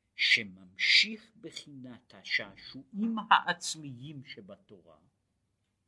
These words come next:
לידי גילוי בדבר הלכה. אם כן, כשאני עוסק בתורה לשמה, אני כאילו רוצה שהתורה הזו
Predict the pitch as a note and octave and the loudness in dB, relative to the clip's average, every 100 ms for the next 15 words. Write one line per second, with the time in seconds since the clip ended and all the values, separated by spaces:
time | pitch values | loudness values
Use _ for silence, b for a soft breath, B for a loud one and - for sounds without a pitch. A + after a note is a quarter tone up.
0 | _ _ _ _ _ _ _ _ _ _ | _ _ _ _ _ _ _ _ _ _
1 | _ _ _ _ _ _ _ _ _ _ | _ _ _ _ _ _ _ _ _ _
2 | _ _ _ - A#2 G#2 - C#3 C3+ - | _ _ _ -14 -14 -12 -4 -2 2 0
3 | D#3+ C3 D#3+ C4 B3 F#3+ C3+ G#2 F#2 A#2 | 0 -4 2 4 4 0 -4 -6 -10 -12
4 | C3 B2+ A#2+ G#2 _ G2 F2+ _ _ _ | -12 -16 -20 -20 _ -20 -20 _ _ _
5 | _ C3+ - C3+ G#2+ _ _ _ _ - | _ -20 -12 -10 -10 _ _ _ _ 2
6 | - G2+ A#2+ A3+ B3+ - G#3+ G#3+ G3 F3+ | 2 0 -10 -10 -4 0 0 2 2 2
7 | D3 A2+ D#3+ G3 D3 - C3+ C#3 E3 A#2 | -2 -14 -14 -16 -14 -12 -12 -12 -14 -14
8 | C3+ _ _ _ _ - D3 D3+ D3 - | -18 _ _ _ _ -10 -8 -10 -10 -12
9 | D#3 G3 G3 C#3 B2+ - - F#3 F3+ - | -12 -20 -18 -16 -18 -16 -12 -12 -12 -6
10 | A#2+ C3 - - C#3+ A2+ C3+ G3 F#3+ C3+ | -6 -6 -12 -8 -10 -8 -6 -6 -6 -10
11 | G#2+ A#2+ E3+ C3 | -14 -6 -6 -6